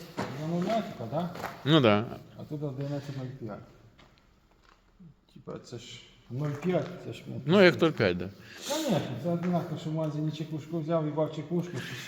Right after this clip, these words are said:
Speaker 1: що взяв і нуль п'ять їбав. От те саме, двісті, двісті сорок.
Speaker 2: О, от так, що понятно. От люди питають, яка різниця, яка різниця.
Speaker 1: Ну,
Speaker 2: От
Speaker 1: яка
Speaker 2: максимально,
Speaker 1: різниця?
Speaker 2: да.
Speaker 1: Тут
Speaker 2: По, по,
Speaker 1: чекушка,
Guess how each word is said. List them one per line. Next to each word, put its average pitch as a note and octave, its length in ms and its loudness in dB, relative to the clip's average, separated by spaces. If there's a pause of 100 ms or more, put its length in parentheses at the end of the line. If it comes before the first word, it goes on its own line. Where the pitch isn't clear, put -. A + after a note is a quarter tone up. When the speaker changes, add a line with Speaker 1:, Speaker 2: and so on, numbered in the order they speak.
Speaker 1:
що C3+ 80 -10
взяв D3+ 180 -4
і D3 40 -4
нуль C#3+ 120 -4
п'ять G#2+ 300 -6
їбав. G#2+ 300 -12
От F3+ 300 -8
те E3 80 -6
саме, C#3 160 -6 (140)
двісті, G3+ 300 -10
двісті B2+ 220 -14 (100)
сорок. G#2 140 -14 (600)
Speaker 2:
О, A2+ 300 6
от E3+ 240 6
так, F#3+ 160 10
що E3+ 120 2
понятно. C3 420 4
От C#3+ 120 6
люди E3 240 10
питають, C#3 360 8
яка C3+ 200 4
різниця, D3 380 6
яка C#3 140 4
різниця. A#2 360 2
Speaker 1:
Ну, A#2 60 6
Speaker 2:
От D3 140 6
Speaker 1:
яка C#3+ 80 4
Speaker 2:
максимально, D3 400 8
Speaker 1:
різниця? B2 240 6 (400)
Speaker 2:
да. - 100 -6
Speaker 1:
Тут - 20 -2
Speaker 2:
По, F#4 160 8
по, F4+ 60 2
Speaker 1:
чекушка, F4 520 4